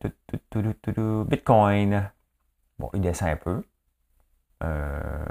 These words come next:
un pour cent, ce qui est pas mal, euh, la norme dans le Bitcoin. Ça monte de huit, ça tombe de, puis ici, qu'est-ce que ça dit pour, hier, le Nasdaq a pris toute une débarque. Day trading. J'en fais même plus de day trading.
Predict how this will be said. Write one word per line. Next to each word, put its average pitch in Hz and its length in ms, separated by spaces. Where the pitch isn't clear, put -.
un 104 140
pour 80 220
cent, 85 220
ce - 80
qui 85 220
est - 140
pas 82 120
mal, 73 420
euh, 65 120
la 80 140
norme 80 320
dans 71 100
le 71 120
Bitcoin. 82 720
Ça 80 80
monte 82 220
de 80 80
huit, 95 340
ça - 60
tombe 78 240
de, 69 300
puis 87 80
ici, - 400
qu'est-ce - 260
que 95 120
ça 87 240
dit 104 200
pour, 98 320
hier, 113 380
le 98 160
Nasdaq 87 500
a 82 60
pris 80 160
toute - 180
une 90 120
débarque. 73 400
Day 95 380
trading. 92 760
J'en 78 120
fais 78 140
même 76 200
plus - 140
de - 100
day 87 140
trading. 95 640